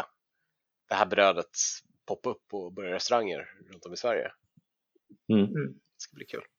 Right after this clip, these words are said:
Speaker 3: Ja, det är jäkligt sp-, spännande. Det är ju den som man haft som benchmark
Speaker 1: Mm.
Speaker 3: annars, liksom. Ja, det är gott, men det är inte li-, det är inte riktigt Martin Potato Rolls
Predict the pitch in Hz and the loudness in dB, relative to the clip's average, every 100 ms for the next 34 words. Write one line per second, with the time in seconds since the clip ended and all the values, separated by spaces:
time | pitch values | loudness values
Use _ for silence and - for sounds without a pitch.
0 | _ _ _ _ _ _ - 185 196 226 | _ _ _ _ _ _ 12 12 12 12
1 | 214 190 - 175 - - - 185 - 202 | 12 8 6 -2 -2 -2 0 2 6 6
2 | 147 147 165 175 175 175 180 180 180 - | 6 4 8 10 10 10 8 6 4 4
3 | 190 180 180 180 175 156 156 139 143 196 | 4 6 6 6 4 6 4 4 2 6
4 | 190 214 - 208 170 147 180 - - - | 8 8 8 8 10 8 8 6 4 2
5 | 147 160 - - - - 175 - 185 190 | 0 2 4 6 8 6 6 6 10 12
6 | 185 170 160 - 175 175 170 180 175 _ | 12 12 10 8 6 6 6 6 4 _
7 | _ _ _ - 196 180 - 190 190 190 | _ _ _ 10 12 12 12 12 12 10
8 | - 175 170 - - - - _ _ 190 | 6 6 6 2 -12 -12 -20 _ _ 10
9 | 170 160 - 160 151 156 170 147 - 156 | 12 12 6 4 4 8 8 8 8 10
10 | 151 151 143 - - | 10 8 4 2 2